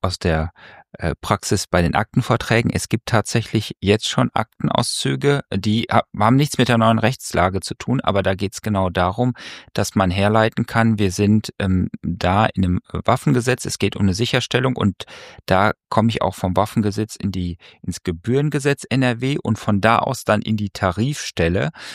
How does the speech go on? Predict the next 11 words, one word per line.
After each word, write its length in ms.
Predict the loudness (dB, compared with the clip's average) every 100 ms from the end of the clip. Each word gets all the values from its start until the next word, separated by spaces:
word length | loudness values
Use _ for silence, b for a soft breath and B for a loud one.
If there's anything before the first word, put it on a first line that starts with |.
| B -2
und 160 | 4
muss 200 | 4 4
dann 160 | 2 2
die 80 | 0
richtige 360 | -2 -2 -4
Tarifstelle 640 | -2 -2 -2 -2 0 0 2
finden. 420 | 0 0 2 -2 B B
Was 180 | -2 -2
hat 140 | 0
man 120 | 2
damit 340 | 4 4 2